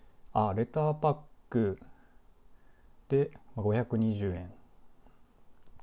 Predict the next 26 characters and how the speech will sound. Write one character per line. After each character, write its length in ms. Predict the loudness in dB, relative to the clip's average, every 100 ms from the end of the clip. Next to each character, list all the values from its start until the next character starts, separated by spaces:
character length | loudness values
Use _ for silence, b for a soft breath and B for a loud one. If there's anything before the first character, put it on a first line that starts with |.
| -20 -20 -20 -20 -20 -12
ま 60 | -10
あ、 20 |
こ 120 | -4 -2
れ 60 |
ぐ 100 | 0
ら 100 | 2
い 40 | 2
だ 80 |
っ 20 | 0
た 160 | -6
ら 100 | -8
い 60 | -8
い 20 |
か 160 | -6 -6
な 120 | -8
と 140 | -10
思 80 | -16
い 40 | -18
ま 100 | -20
す。 120 | -20 -20 b b b b b b -20 -20 -20 -20
ち 60 |
ょ 20 |
っ 20 | -8
と 80 | -4
ま 120 | 0
た 280 | 2 2